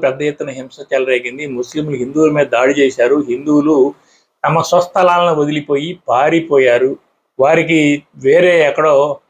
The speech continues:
షెల్టర్లను ఏర్పాటు చేయాల్సిన పరిస్థితి ఏర్పడింది. స్వదేశంలోనే, స్వదేశీయులకే ఇలాంటి షెల్టర్లు ఏర్పాటు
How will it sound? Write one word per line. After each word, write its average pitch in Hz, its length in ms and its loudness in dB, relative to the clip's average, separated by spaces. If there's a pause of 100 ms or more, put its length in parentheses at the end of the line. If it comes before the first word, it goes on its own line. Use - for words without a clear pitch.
(280)
షెల్టర్లను 165 540 0 (100)
ఏర్పాటు 139 340 0
చేయాల్సిన 127 400 -2
పరిస్థితి 127 280 -2
ఏర్పడింది. 131 360 0 (120)
స్వదేశంలోనే, 151 840 0 (1040)
స్వదేశీయులకే 165 760 0 (180)
ఇలాంటి 143 300 -2
షెల్టర్లు 135 380 -2
ఏర్పాటు 123 260 -4